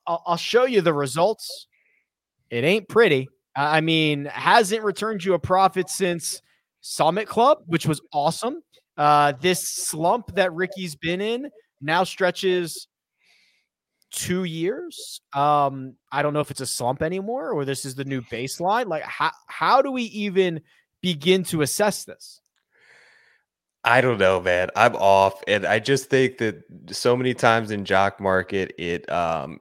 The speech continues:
Speaker 2: is a test of a player's popularity for the week. And he's so popular in general, I always feel like his price is going to outweigh, um, his potential results. You see there that it's been a bloodbath lately.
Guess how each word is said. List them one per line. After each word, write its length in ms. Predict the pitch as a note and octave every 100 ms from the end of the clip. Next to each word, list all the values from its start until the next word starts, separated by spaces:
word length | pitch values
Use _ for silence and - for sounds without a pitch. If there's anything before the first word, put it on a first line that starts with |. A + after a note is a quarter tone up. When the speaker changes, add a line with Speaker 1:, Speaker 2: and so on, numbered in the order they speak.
| -
Speaker 2:
is 260 | F#2 E2+
a 480 | - F#2 F2 E2+ C2+ -
test 480 | - G2+ F#2+ - -
of 220 | F2+ F2
a 120 | - F2+
player's 680 | - F2+ F2+ F2 E2+ F2 - _
popularity 800 | - F#2+ - F2 D#2 F2 F#2 G2
for 240 | - G2+ F#2+
the 100 | F2+
week. 400 | F#2 F#2+ F#2+ - - _ -
And 260 | F#2 F2
he's 340 | E2 B2 A#2+ -
so 200 | B2+ A2
popular 640 | - F2+ F#2 G#2+ F#2+ F2+
in 100 | E2+
general, 480 | F2 F2 F#2 G2+ G2
I 160 | D#2 F2+
always 360 | F#2 G2+ G2+
feel 240 | - F#2+ F2
like 300 | F2+ F2+ -
his 200 | F2+ -
price 520 | _ G2 F#2 F#2 -
is 180 | F2 F2
going 300 | - F2 E2+
to 140 | - -
outweigh, 760 | F2 F2 C2+ E2+ E2+ E2+ E2+ E2 _ _ -
um, 260 | E2+ E2
his 240 | - F2+ -
potential 540 | E2+ - F#2+ F2 F2+
results. 580 | D#2+ D#2+ F2 F#2+ G2+ -
You 80 | D#2
see 260 | - - A#2
there 200 | A2 G#2
that 180 | F#2 F#2
it's 100 | -
been 160 | F#2+
a 60 | F2+
bloodbath 580 | G2 F#2 F2+ F2+ F2+ -
lately. 300 | F#2+ E2+